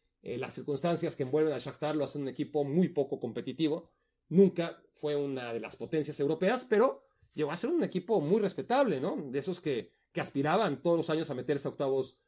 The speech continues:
de final. Eh, ningún equipo tenía tantos futbolistas de calidad brasileños como el Shakhtar.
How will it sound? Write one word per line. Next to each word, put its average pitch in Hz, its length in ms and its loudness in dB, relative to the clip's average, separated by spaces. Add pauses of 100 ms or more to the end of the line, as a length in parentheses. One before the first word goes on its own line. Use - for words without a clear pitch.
de 127 140 -6
final. 139 440 -4 (260)
Eh, 123 220 -6
ningún 156 300 4
equipo 185 560 0
tenía 143 580 -2 (420)
tantos 170 360 2
futbolistas 143 480 0
de 127 100 -2
calidad 135 360 0
brasileños 139 800 -2 (260)
como 117 400 -2
el 113 120 -4
Shakhtar. - 600 -8